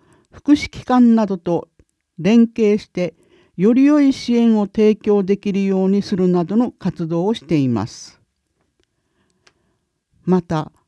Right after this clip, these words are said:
当センターでは、六十五歳以上で、要支援や要介護の状態になる恐れのある方を対象に、介護予防の総合相談や支援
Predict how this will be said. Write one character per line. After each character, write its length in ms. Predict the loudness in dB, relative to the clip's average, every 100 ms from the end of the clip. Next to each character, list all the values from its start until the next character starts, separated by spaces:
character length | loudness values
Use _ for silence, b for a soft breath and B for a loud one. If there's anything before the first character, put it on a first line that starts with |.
| _ _
当 240 | 2 2
セ 200 | 4 2
ン 100 | 2
タ 220 | 2 0 0
ー 60 |
で 100 | 0
は、 200 | -2 -4 -10 _ _ _ _ _ _
六 280 | -8 -4 -2
十 220 | -2 -2
五 140 | -2 -4
歳 400 | -2 -2 0 -2
以 60 |
上 240 | -2 -2 -2
で、 300 | -4 -6 -8 _ _ _ -2
要 260 | 2 2
支 260 | 0 -2 0
援 260 | 2 2 0
や 200 | 0 -4 _
要 300 | -2 0 0
介 300 | 0 -2 0
護 100 | 0
の 160 | 0 -2
状 240 | -2 -4
態 300 | -4 -4 -2
に 100 | 0
な 140 | -2 -2
る 80 | -4
恐 240 | -4 -4
れ 100 | -2
の 220 | -2 -2
あ 60 | -4
る 120 | -6
方 300 | -8 -8 -6
を 100 | -6
対 320 | -4 0 0
象 300 | -2 -6 -4
に、 240 | -4 -4 -8 b b b b b b b
介 260 | -2 2 2
護 200 | 2 0
予 160 | 0
防 260 | 0 -2 -2
の 220 | -2 -4 _ -12
総 340 | -4 -2 0
合 240 | 0 0
相 300 | 0 0 0
談 280 | 0 0 0
や 200 | 0 -4
支 220 | -10 -2 0
援 260 | 2 0